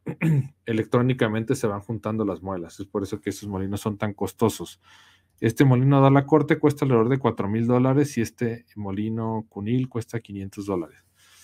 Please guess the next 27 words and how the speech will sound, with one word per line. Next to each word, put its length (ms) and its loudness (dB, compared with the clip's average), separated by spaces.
Entonces, 680 6
eh, 540 4
eh, 160 -2
lo 180 4
que 120 4
le, 120 2
<laughs> 480 -2
bueno, 220 -4
creo 140 0
que 100 0
fue 120 2
mucho 280 0
rollo 260 4
para 160 0
lo 120 -4
que 120 -2
iba 80 0
a 20 0
explicar 360 -4
aquí. 280 -2
Aquí, 240 0
por 160 4
ejemplo, 240 2
tiene 200 2
unos 280 2
ductos 360 0
internos 680 -2